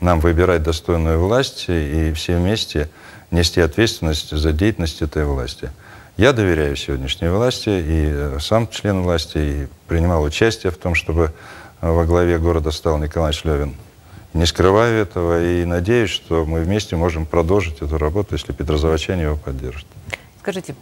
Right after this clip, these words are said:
Speaker 2: проект «Петрозаводску столичный статус». Вы его поддерживаете? Как думаете, решит этот вопрос,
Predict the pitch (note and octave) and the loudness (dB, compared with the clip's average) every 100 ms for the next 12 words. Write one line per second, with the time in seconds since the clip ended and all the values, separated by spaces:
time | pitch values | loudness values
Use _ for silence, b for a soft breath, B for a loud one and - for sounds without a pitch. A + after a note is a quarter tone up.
0 | - E3+ G#3+ A#3 - - - D#3 E3 F3+ | -6 -2 -2 -4 -12 -20 -10 -6 -4 -4
1 | G#3 E3 - D#3+ F3 - E3 - C#3+ C3 | -4 -10 -6 -4 -4 -4 -6 -4 -6 -6
2 | - - - - B B B - F#3 E3 | -8 -18 -20 -20 B B B -4 -2 -2
3 | D#3+ F#3 F3+ C4 F#3+ D3+ - F3 D3 C#3+ | -2 -4 -2 -4 -4 -6 -4 -6 -4 -6
4 | C3 D#3 - C4+ A3 C#3 C#3+ - C#3 | -6 -8 -6 -6 -6 -4 -6 -4 -6